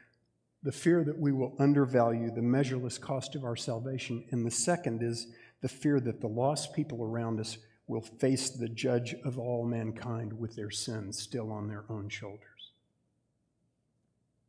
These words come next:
Therefore, beloved, knowing the fear of the Lord, we persuade men.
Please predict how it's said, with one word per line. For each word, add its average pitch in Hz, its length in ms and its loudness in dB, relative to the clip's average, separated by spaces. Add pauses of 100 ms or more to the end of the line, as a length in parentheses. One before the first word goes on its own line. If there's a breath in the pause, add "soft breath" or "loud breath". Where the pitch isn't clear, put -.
(500)
Therefore, 131 680 8 (460)
beloved, 110 460 0 (1300)
knowing 131 420 4
the 120 80 0
fear 131 360 0
of 113 100 -4
the 113 60 -6
Lord, 131 400 -4 (1200)
we 117 160 -2
persuade 110 840 -6 (500)
men. 101 300 -10